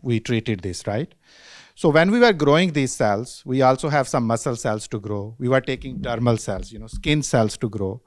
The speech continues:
So one of my postdocs, so they came with an observation saying that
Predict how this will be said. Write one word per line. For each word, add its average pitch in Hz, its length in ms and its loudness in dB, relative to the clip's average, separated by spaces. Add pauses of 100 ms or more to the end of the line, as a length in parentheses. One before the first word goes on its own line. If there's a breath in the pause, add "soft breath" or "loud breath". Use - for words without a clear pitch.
(460 soft breath)
So 156 120 -2
one 151 200 4
of 190 120 0
my 160 160 2
postdocs, 131 800 0
so 101 360 -4
they 110 140 -4
came 123 240 -2
with 123 140 -4
an 117 80 -2
observation 107 380 -4
saying 160 240 -2
that 143 200 2